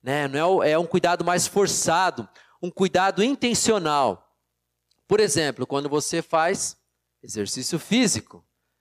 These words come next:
né? E isso é uma coisa que eu pego muito no pé das pessoas. A gente precisa se exercitar. Se você pode, se você tem condição,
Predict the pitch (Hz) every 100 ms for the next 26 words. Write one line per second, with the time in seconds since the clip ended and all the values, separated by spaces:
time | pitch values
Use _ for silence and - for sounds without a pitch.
0 | _ - 117 151 135 123 127 - 151 156
1 | 160 165 170 - 170 170 151 147 240 240
2 | 220 - 160 156 196 _ _ _ - 131
3 | 139 175 156 - 185 135 104 131 139 -
4 | 180 160 185 196 190 190 185 185 - -
5 | - 156 156 - 127 _ - - 160 -
6 | 175 _ 139 156 156 117 139 139 160 -
7 | 185 170 143 117 - 160 180 120